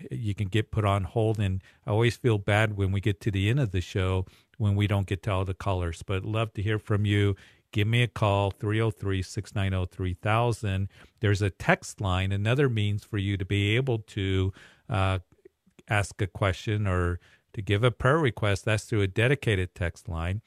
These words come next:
And that number is different at seven two zero, three three six, oh eight nine seven. And that's a twenty-four seven prayer line for you to text in a prayer,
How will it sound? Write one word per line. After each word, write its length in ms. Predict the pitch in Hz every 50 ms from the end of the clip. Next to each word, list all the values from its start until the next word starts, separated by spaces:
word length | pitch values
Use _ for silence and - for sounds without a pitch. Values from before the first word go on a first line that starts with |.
| - - _ _ _ _ -
And 120 | - 92 92
that 240 | 98 104 113 127
number 320 | - 123 110 113 113 120 120
is 140 | 127 120 -
different 420 | - 101 87 - - 104 95 95
at 120 | 92 101
seven 400 | - - - 107 104 107 107 98 -
two 220 | - - 104 98 98
zero, 580 | 95 95 113 127 147 135 104 98 95 95 95 - _ _
three 260 | - 92 92 92 90
three 300 | - - - 90 87 85
six, 760 | - - - - 151 147 - - - - - - - - _ _ _ _ _ _ _ _ _ _ _
oh 260 | - 101 92 90 90 92
eight 180 | 92 95 -
nine 520 | - 101 95 92 92 90 90 92 90 90 90
seven. 480 | - - 117 117 123 120 104 98 101
And 160 | 95 90 90
that's 200 | 95 98 104 - -
a 40 | 98
twenty-four 600 | - - - 120 113 120 123 - - 123 117 117
seven 500 | - - - 110 107 107 107 113 107 104
prayer 400 | - - - - 98 110 117 120
line 520 | 117 101 92 90 90 92 92 92 92 95 - _ _ _ _ _ _ _
for 140 | - 107
you 240 | 98 95 101 104 107
to 100 | 98 95
text 400 | 92 - - 104 95 - - -
in 140 | 110 98 98
a 100 | 95 90
prayer, 460 | - - - 101 95 95 98 98 95